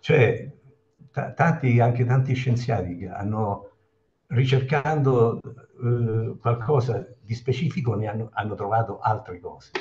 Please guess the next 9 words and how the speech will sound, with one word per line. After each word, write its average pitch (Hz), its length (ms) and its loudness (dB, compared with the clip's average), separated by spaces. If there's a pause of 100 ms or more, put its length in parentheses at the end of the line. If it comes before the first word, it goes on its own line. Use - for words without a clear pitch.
(320)
Quindi 135 580 2 (440)
questo 139 400 2
stupore, 123 760 4
lo 120 120 0
stupore, 123 560 0
ecco, 113 260 -4
della, 98 380 -4
di 95 260 -10
una 101 520 -6